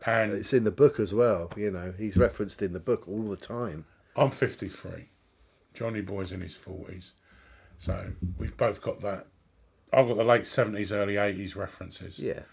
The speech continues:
Speaker 2: I
Speaker 1: And
Speaker 2: was a
Speaker 1: then
Speaker 2: ti-, I
Speaker 1: all
Speaker 2: was
Speaker 1: the
Speaker 2: a
Speaker 1: way through.
Speaker 2: teenager in the eighties.
Speaker 1: And in the eighties, I was a teenager, and I was
Speaker 2: Yeah,
Speaker 1: a
Speaker 2: yeah.
Speaker 1: little bit, just a little bit older than that, but
Speaker 2: Yeah.
Speaker 1: it is very good because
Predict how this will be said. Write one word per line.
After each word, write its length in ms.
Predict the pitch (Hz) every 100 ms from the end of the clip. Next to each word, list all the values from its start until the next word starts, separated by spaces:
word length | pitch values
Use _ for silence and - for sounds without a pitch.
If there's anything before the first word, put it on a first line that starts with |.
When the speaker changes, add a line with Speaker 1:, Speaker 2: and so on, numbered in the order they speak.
| -
Speaker 2:
I 60 | 113
Speaker 1:
And 80 | 123
Speaker 2:
was 80 | 113
a 40 |
Speaker 1:
then 60 | 113
Speaker 2:
ti-, 80 | 110
I 20 |
Speaker 1:
all 100 | 120 131
Speaker 2:
was 80 |
Speaker 1:
the 60 | 107
Speaker 2:
a 20 |
Speaker 1:
way 60 | 107
through. 120 | 120
Speaker 2:
teenager 300 | 104 95 -
in 60 | 87
the 80 | 87
eighties. 400 | 87 64 - -
Speaker 1:
And 140 | 98
in 100 | 107
the 100 | 110
eighties, 240 | 113 95 95
I 60 |
was 160 | 95 98
a 60 | 95
teenager, 500 | 117 101 95 90 101
and 80 |
I 40 | 101
was 140 | 101
Speaker 2:
Yeah, 80 | 95
Speaker 1:
a 80 | 95
Speaker 2:
yeah. 40 | 131
Speaker 1:
little 260 | 143 120
bit, 120 | 113
just 200 | 127 170
a 40 | 151
little 200 | 135 98
bit 100 | 95
older 220 | 92 92
than 200 | 90 90
that, 200 | 95 90
but 160 | - 95
Speaker 2:
Yeah. 120 | 92 85 - - - _
Speaker 1:
it 140 | 127
is 400 | 131 120 101 - - _ _ _ _ _ _
very 340 | 104 127 120 101
good 220 | 98 101
because 320 | - 135 120